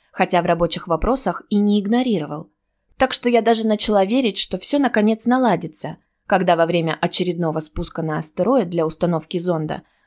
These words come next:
на нас наткнулся эскорт с таким же странным транспортником. Сигнал тревоги застал меня в штабном центре, откуда я с разрешения капитана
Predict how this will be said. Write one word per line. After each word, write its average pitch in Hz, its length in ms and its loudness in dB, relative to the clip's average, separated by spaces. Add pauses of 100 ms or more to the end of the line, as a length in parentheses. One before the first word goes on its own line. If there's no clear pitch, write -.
на 202 160 6
нас 214 260 2
наткнулся 185 760 0
эскорт - 560 -6
с - 60 -14
таким 214 340 0
же 165 140 0
странным 165 460 0
транспортником. 156 880 -6 (760)
Сигнал 185 440 2
тревоги 190 440 0
застал 190 400 0
меня 196 240 2
в - 60 -2
штабном 220 440 0
центре, 160 520 -4 (200)
откуда 185 360 0
я 196 200 2
с - 80 -2
разрешения 170 600 0
капитана 190 640 0